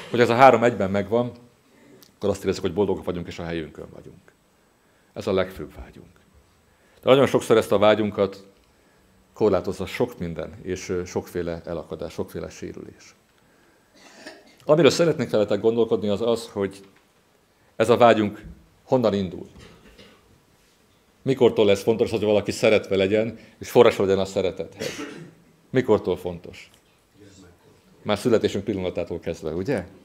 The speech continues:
Egy egészséges családi rendszerben, ha a családi rendszer egy kör,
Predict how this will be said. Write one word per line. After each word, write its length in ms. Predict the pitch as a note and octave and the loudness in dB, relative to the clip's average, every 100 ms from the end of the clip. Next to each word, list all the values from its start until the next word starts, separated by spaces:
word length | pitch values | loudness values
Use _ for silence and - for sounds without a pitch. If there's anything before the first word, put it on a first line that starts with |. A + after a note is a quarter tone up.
| - - - - - _ - - - - - _ | -20 -20 -20 -20 -20 _ -20 -20 -20 -20 -20 _
Egy 140 | B2+ | 4
egészséges 440 | D#3+ F#3+ - C#3 B2 | 6 6 4 2 2
családi 340 | - D3 A#2 | 4 4 6
rendszerben, 800 | A2 A2 G#2+ B2 A#2+ C3 C#3+ D3 - - _ _ _ _ - _ | 4 2 2 2 6 6 4 2 -14 -20 _ _ _ _ -20 _
ha 100 | - | -2
a 40 | A2+ | 2
családi 280 | D3+ C3 | 4 4
rendszer 320 | A2+ A2 G#2 G2 | 4 2 0 -4
egy 200 | F#2+ - | -4 -2
kör, 340 | C3 G2 E2+ | 0 0 -2